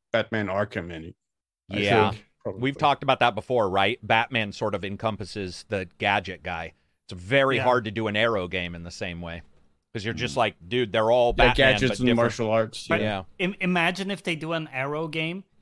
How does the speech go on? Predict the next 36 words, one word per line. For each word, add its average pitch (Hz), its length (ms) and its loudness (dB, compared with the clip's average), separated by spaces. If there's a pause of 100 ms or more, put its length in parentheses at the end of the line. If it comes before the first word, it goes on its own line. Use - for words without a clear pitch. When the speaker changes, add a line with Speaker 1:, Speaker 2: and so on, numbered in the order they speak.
(160)
Speaker 3:
and 156 160 -2
it's - 260 -6
literally 170 540 -6
a 151 80 0
Batman 143 560 -4
game, 139 340 -4
but 139 380 -2 (140)
you 143 140 -6
Speaker 2:
You 143 40 -2
Speaker 3:
actually 131 380 -2
Speaker 2:
kill - 100 -6
Speaker 3:
kill 131 160 -6
Speaker 2:
people. 127 320 -10
Speaker 3:
people. 123 140 -12 (100)
Speaker 2:
It'd 123 120 2
be 127 100 2
the 117 80 2
Speaker 3:
Yeah, - 20 -6
it's 123 40 -4
Speaker 2:
greatest 110 320 2
Speaker 3:
great. 151 120 0
Speaker 2:
game 95 120 -4
of 87 60 -6
all 95 160 0
time. 107 120 0
Speaker 4:
But, 147 80 8 (100)
but 151 60 8
Speaker 3:
Greatest 180 300 0
game. 190 360 -4 (100)
Speaker 4:
that's 147 300 2
the 175 60 0
thing 175 280 4
for 143 140 2
me. 139 220 6
Like, 123 300 0
uh, - 60 -4